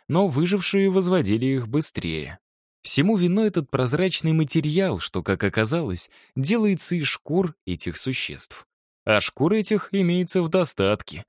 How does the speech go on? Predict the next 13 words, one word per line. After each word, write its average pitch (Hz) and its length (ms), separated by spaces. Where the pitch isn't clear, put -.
Раз 185 300
в 123 100
год 143 260
они 143 180
в 101 80
любом 90 420
случае 80 560
линяют. 80 600
Вот 180 240
никогда 175 480
бы 80 80
не 85 120
подумал. 80 520